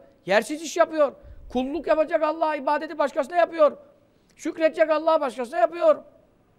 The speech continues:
İtaat edecek Allah'a, peygambere başkasına itaat ediyor. Mevla bunları görüyor. Onun için adam öyle darlanıyor mahşerde. Yani ateşe de atacaksan at bizi velev ki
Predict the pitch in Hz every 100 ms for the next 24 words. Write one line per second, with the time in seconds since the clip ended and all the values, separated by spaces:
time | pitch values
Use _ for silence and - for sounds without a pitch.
0 | - _ _ _ _ _ _ _ 220 294
1 | 330 339 339 330 330 320 330 339 330 320
2 | 320 320 311 330 247 220 262 277 339 330
3 | 330 339 330 330 320 - _ _ _ _
4 | _ _ 135 165 220 262 269 240 262 330
5 | 349 302 - - - _ _ _ _ _
6 | _ _ 135 - 277 285 - _ _ _
7 | _ - 156 233 233 196 220 226 330 285
8 | 269 254 254 247 233 208 247 240 311 311
9 | - _ _ _ 139 139 165 - 240 311
10 | 311 294 302 320 262 294 302 330 349 339
11 | 294 285 294 320 330